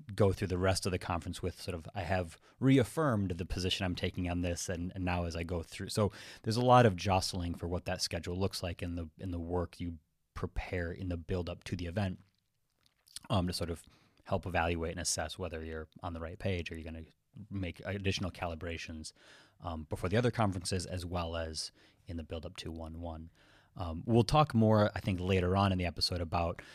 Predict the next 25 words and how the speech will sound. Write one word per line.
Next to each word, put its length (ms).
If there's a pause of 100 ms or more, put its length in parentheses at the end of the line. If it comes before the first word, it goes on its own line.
(100)
some 220
of 60
the 140
anecdotes 580
around 340
watching 320
hurricanes 440
and 80
events 420
during 480
Monte 280
Carlo, 360
which 220
is 220
sort 260
of 80
a 40
big 260
one 220
there. 160
But 240 (760)
before 280
we 80
talk 260
about 320